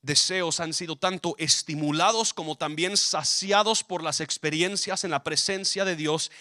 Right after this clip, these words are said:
en oración. David no está hablando de una manera teórica, de que Dios en teoría puede saciar. David está hablando de manera empírica. Él lo ha experimentado.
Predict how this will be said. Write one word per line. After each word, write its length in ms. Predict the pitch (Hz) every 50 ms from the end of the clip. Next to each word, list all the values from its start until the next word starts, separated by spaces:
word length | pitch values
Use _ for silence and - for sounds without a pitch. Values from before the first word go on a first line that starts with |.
| - - -
en 320 | - 165 165 170 185 165 - - - - -
oración. 560 | - 160 156 139 - - 175 180 165 143 - - -
David 420 | - 143 175 175 180 240 277 254 180 -
no 220 | 180 202 220 233
está 220 | 214 - - 247 220
hablando 580 | 190 190 185 160 180 190 202 208 208 190 170
de 80 | 160 165
una 160 | 175 190 175
manera 240 | 175 180 180 185 185
teórica, 560 | - - 180 156 165 202 202 175 160 - 156
de 100 | 151 151
que 120 | - 170
Dios 340 | 147 165 214 240 254 - - - - - -
en 320 | 185 165 214 214 214 - -
teoría 580 | 233 220 202 214 226 285 302 269 185 135 123 139
puede 380 | - 208 233 233 220 185 165
saciar. 880 | - - 170 151 - - 190 214 208 190 143 123 127 - - - 151 _ _ _ _ _ _ _ _ _ _ _ _ _ _ _ _ _ _ _ _ _ _ _ _ _ _ _ _ _ _ _ _ -
David 260 | 151 160 170 240 262
está 160 | 277 - 254
hablando 240 | 226 214 220 226 226
de 80 | 208 185
manera 240 | 170 175 208 233
empírica. 580 | 220 175 156 - 214 269 294 247 180 - - - -
Él 180 | 196 233 294
lo 100 | 294 285
ha 60 | 277 262
experimentado. 920 | - - - - 202 190 180 180 175 156 220 254 285 247 156 - -